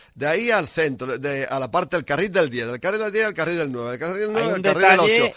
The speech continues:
Speaker 1: y del
Speaker 2: sí.
Speaker 1: ocho, el jugadón final, que es el que, eh, inicia Suso,
Speaker 2: Mm.
Speaker 1: con un pase interior enorme, el centro espectacular, y va Acuña, ¡poh! O sea, que, que, que, que,
Speaker 2: Sí,
Speaker 1: que
Speaker 2: hay un
Speaker 1: queréis
Speaker 2: detalle,
Speaker 1: ahora.
Speaker 2: sí,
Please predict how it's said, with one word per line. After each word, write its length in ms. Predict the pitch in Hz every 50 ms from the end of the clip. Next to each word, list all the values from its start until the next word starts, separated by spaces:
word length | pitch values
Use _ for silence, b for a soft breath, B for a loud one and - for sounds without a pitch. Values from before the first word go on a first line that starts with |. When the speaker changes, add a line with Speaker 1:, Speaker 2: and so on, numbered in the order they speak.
| B B -
Speaker 1:
y 120 | 196 196
del 120 | 165 175 175
Speaker 2:
sí. 40 | 196
Speaker 1:
ocho, 360 | 226 - - - 240 233 b b b _ _
el 200 | - 190 190 170
jugadón 520 | - - 170 170 156 156 151 185 226 240 -
final, 400 | - 226 214 202 202 214 262 b b b b b b b _
que 100 | - 139
es 140 | 147 - 185
el 140 | 170 156 127
que, 200 | - 143 139 -
eh, 220 | - 135 131 123 -
inicia 460 | - 127 131 139 160 170 - - 175 165
Suso, 440 | - - 202 190 - - 202 233 247
Speaker 2:
Mm. 40 | 107
Speaker 1:
con 160 | - 131 135
un 140 | 135 135 127
pase 240 | - 156 156 - - -
interior 460 | 151 131 - 147 147 156 156 - _ _
enorme, 680 | - 143 147 147 165 190 202 190 170 170 185 214 240 b b b b b _ -
el 200 | 139 151 139 120
centro 320 | - 165 175 170 139 165 165
espectacular, 880 | 151 - - 165 151 123 - 175 180 175 165 202 220 226 247 254 247 b b b b b b _
y 100 | - 117
va 120 | 120 123 135
Acuña, 420 | 135 135 160 180 190 185 185 170
¡poh! 320 | - _ _ - 180 - - - - - _ _ _
O 40 | -
sea, 160 | - 98 95
que, 120 | - 73 -
que, 240 | - 113 113 113
que, 160 | - - 135 104
que, 120 | 120 131
Speaker 2:
Sí, 80 | 127 135
Speaker 1:
que 60 | -
Speaker 2:
hay 120 | 127 139 147
un 60 | 147
Speaker 1:
queréis 160 | 185 196 190
Speaker 2:
detalle, 380 | - 185 180 180 185 208 214 202 -
Speaker 1:
ahora. 160 | - - -
Speaker 2:
sí, 160 | 120 - 147